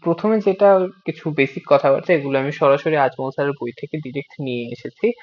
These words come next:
সেটা হচ্ছে গিয়ে ভাই অবস্থান, যকৃত উদর গহ্বরের উপরিভাগে ডান দিকের বেশিরভাগ অংশ জুড়ে। আচ্ছা, উদর গহ্বর। তাহলে ভাইয়া আমাদের এই জায়গাটাতে কি আছে ভাইয়া? এই জায়গাটাতে আছে হচ্ছে গিয়ে ভাইয়া আমাদের ডায়াফ্রাম। এর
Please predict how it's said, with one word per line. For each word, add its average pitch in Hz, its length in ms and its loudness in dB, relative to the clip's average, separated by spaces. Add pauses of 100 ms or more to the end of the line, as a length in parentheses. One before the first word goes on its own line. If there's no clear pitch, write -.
(200)
সেটা 160 300 -2
হচ্ছে 135 220 -2
গিয়ে 123 120 -4
ভাই 147 120 0
অবস্থান, 131 460 -2
যকৃত 156 360 -2 (120)
উদর 151 320 2
গহ্বরের 135 520 -2
উপরিভাগে 143 840 -4 (240)
ডান 165 260 2
দিকের 165 320 -2
বেশিরভাগ 139 480 -4
অংশ - 240 -12
জুড়ে। - 240 -14 (120)
আচ্ছা, - 280 -6 (360)
উদর 160 260 0
গহ্বর। - 420 -8
তাহলে 190 300 2
ভাইয়া 175 300 4 (400)
আমাদের 147 440 0 (180)
এই 180 160 0
জায়গাটাতে 147 600 2
কি 156 280 -4
আছে 135 220 -2
ভাইয়া? 143 280 -6 (1400)
এই 160 140 0
জায়গাটাতে 139 440 0
আছে 131 240 -4
হচ্ছে 143 220 -6
গিয়ে 151 120 0
ভাইয়া 165 180 0
আমাদের 175 260 -4
ডায়াফ্রাম। 117 500 2 (420)
এর 165 140 0